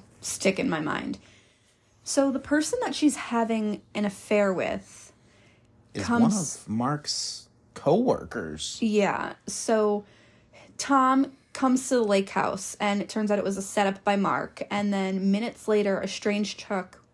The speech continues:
Speaker 1: pulls up with, you find out it's two brothers inside.
Speaker 2: Mm-hmm.
Speaker 1: Um, one of them ends up stabbing Tom to death.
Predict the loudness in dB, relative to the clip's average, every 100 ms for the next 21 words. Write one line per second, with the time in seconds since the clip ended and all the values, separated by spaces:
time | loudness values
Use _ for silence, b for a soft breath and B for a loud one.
0 | _ -4 0 2 0 -2 -4 0 2 0
1 | B B B B B -6 -2 2 4 6
2 | 4 4 -4 -4 -2 2 4 4 2 0
3 | 0 0 2 2 0 B B B B -16
4 | -4 0 0 0 4 4 4 4 4 4
5 | 2 -2 -2 0 0 0 -2 -6 -2 2
6 | 4 2 0 -4 -4 -4 -4 -2 -2 -4
7 | -8